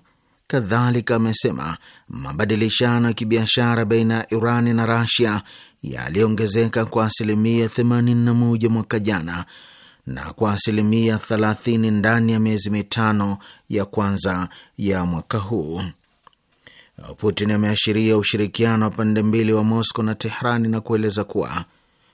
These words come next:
kiongozi mwadhamu wa mapinduzi ya Kiislamu anaunga mkono miradi mingi ya pamoja nchi mbili hizi na kwamba Russia inataka uungaji mkono huo uendelee kushuhudiwa.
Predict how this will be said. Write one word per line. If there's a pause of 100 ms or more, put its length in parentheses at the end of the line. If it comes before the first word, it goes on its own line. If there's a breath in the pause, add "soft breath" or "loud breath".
kiongozi
mwadhamu
wa
mapinduzi
ya
Kiislamu (280 loud breath)
anaunga
mkono
miradi
mingi
ya
pamoja
nchi
mbili
hizi (420 loud breath)
na
kwamba (160)
Russia (420 loud breath)
inataka
uungaji
mkono
huo (420 loud breath)
uendelee (380 soft breath)
kushuhudiwa.